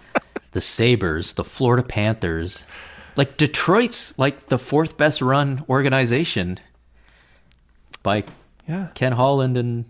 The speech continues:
Speaker 2: Like, it,
Speaker 1: ah.
Speaker 2: like, is Boston really good, or is this Boston just the third best team in the
Speaker 1: Or
Speaker 2: division
Speaker 1: are they
Speaker 2: where
Speaker 1: just,
Speaker 2: the other
Speaker 1: like,
Speaker 2: five
Speaker 1: Atlantic
Speaker 2: teams are
Speaker 1: Division
Speaker 2: terrible?
Speaker 1: good?
Speaker 2: Like,
Speaker 1: Yeah.
Speaker 2: you ever wonder that? I wa-,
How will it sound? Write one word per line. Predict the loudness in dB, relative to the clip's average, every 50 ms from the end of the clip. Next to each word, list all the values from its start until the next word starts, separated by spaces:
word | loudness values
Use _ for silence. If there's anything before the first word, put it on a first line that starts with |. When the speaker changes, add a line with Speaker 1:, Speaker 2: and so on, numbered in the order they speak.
| -14 _ _
Speaker 2:
Like, | -8 -4
it, | -2 -2 -2 -2
Speaker 1:
ah. | -2 -6 -6 -2 0
Speaker 2:
like, | 0 0 2 2
is | 2 0 4
Boston | 4 4 4 4 2 0 0 2
really | 2 2 2 2
good, | 2 2 4 4 4 2 0
or | 0 0
is | 0 0
this | -2 -4 0
Boston | 2 2 2 2 2 0 -4 -4 -4 -4 -4
just | -4 -6 -4 -4
the | -6 -4
third | -2 -2 -2 0 0
best | -2 -4 -4 -4 -6
team | -4 -4 -2
in | -2
the | 0 0
Speaker 1:
Or | 0
Speaker 2:
division | 0 0 0 0
Speaker 1:
are | 0
they | -2 -2
Speaker 2:
where | -2 0
Speaker 1:
just, | 0 0
Speaker 2:
the | -2
other | 0 -2
Speaker 1:
like, | -2 0 0
Speaker 2:
five | -2
Speaker 1:
Atlantic | -2 -2 -2 -2 -2 -2 -2 -4 -6
Speaker 2:
teams | -6
are | -4 -4
Speaker 1:
Division | -4 -4 -6 -6
Speaker 2:
terrible? | -8
Speaker 1:
good? | -8 -8 -8 -8
Speaker 2:
Like, | -8 -10 -10 -12
Speaker 1:
Yeah. | -8 -6 -4
Speaker 2:
you | -4
ever | -4 -6 -6
wonder | -6 -4 -4 -2 -2 -4 -4
that? | -4 -6 -4 -4
I | -4
wa-, | -2 -2 -2